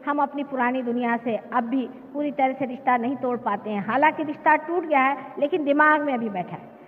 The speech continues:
जैसे कि समझ लीजिए, एक आदमी <clears throat> शहर में रहने वाला है और वो जब गांव में जाता है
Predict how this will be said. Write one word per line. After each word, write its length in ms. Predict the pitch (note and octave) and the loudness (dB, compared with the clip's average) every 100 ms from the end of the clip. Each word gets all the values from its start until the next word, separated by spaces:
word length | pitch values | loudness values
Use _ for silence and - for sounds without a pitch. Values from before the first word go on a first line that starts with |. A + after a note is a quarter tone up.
| - - | -20 2
जैसे 240 | E4 F#4 G4+ | 4 4 0
कि 120 | G4+ | 0
समझ 240 | F#4 F4+ | 2 2
लीजिए, 300 | F4+ F4 F4 D#4+ - - - - | 2 8 8 8 0 -8 -8 6
एक 280 | D#4+ E4 D4 | 8 8 6
आदमी 440 | C#4 C4+ D4+ C4 - - - - - - | 2 2 -2 -4 -6 -14 -18 -20 -16 -14
<clears throat> 160 | - - - _ _ _ _ _ _ _ _ _ _ _ _ _ _ _ _ _ _ _ _ _ - D#4+ | -14 -16 -20 _ _ _ _ _ _ _ _ _ _ _ _ _ _ _ _ _ _ _ _ _ -6 2
शहर 240 | D4+ D4 | 4 4
में 140 | C#4 | 2
रहने 240 | A#3+ A3 G#3+ | 2 2 0
वाला 240 | F#3+ F#3 | 0 0
है 240 | E3 D#3 - - - - - - _ _ - _ _ - | -2 -6 -14 -20 -20 -20 -20 -20 _ _ -20 _ _ 4
और 180 | D4 D#4 | 6 8
वो 200 | E4 E4+ | 10 10
जब 240 | D#4+ D#4+ - - - | 8 4 0 -14 -2
गांव 220 | C#4 D4+ | 2 2
में 100 | D#4 | 2
जाता 320 | D4+ D4 D4 C#4+ | 2 4 4 2
है 220 | C4+ | 2